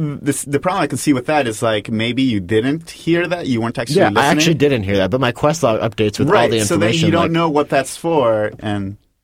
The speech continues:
Speaker 2: Exactly, 'cause it, it, at the very least, if they would have done, like, an interaction, I could, um
Speaker 1: You acknowledge it's like, "Oh, I gotta get you shit, okay."
Speaker 2: Yeah, I mean, Shepard will, and it also,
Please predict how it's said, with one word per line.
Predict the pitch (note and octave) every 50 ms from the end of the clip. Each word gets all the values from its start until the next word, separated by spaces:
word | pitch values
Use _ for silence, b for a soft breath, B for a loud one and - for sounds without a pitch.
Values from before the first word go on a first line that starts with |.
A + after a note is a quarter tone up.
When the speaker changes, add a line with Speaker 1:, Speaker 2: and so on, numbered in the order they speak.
| - - -
Speaker 2:
Exactly, | F#2+ F2+ G#2 G2+ F#2+ - - F2+ E2+
'cause | - A2 G#2+
it, | G#2 - G2 - - -
it, | C3+ C#3 G#2 - _ _ -
at | C#3+ -
the | - B2+
very | A2+ D3 E3 E3+
least, | C#3+ D3 C#3 - -
if | A2
they | - A#2+
would | A2+ A2
have | G#2+ G2
done, | F#2 G#2 G2+ G2+ G2
like, | G2 F#2+ F2+ -
an | F#2 F#2+
interaction, | F#2 G2 F#2 D#2+ E2+ F#2 F#2 - - G2 E2
I | D2 F2
could, | - - F2 E2 F2 E2 b b b b b b b b b _ -
um | E2+ F2 E2 D#2+ D#2+ D#2+ D#2 E2+ -
Speaker 1:
You | A2+ A2+ A2+
acknowledge | A2 A2 B2 A#2+ A#2 A2 F#2+ G#2+
it's | G#2 F2+ G#2
like, | F#2+ F2+ -
"Oh, | G#2 A2+ G#2
I | F#2 F#2
gotta | G2 G2+ G2 F#2+
get | F2 G#2 G2 - -
you | G2
shit, | - - F#2 E2 -
okay." | - F2+ - - F#2 E2 E2+ - _ _ _ -
Speaker 2:
Yeah, | A2+ A2+ G#2 F2
I | D2+ F2 A2+
mean, | C3+ C#3 C3 A#2+ G2 - - -
Shepard | - - - - B2+ A2 A#2 A2 G2
will, | F#2 G2 F#2+ F#2 F2 F2 E2+ E2 D#2+ - _ _ _ _ _ _ -
and | G#2+
it | G#2+ G#2
also, | A2 A2+ A2+ - A2+ A2 G2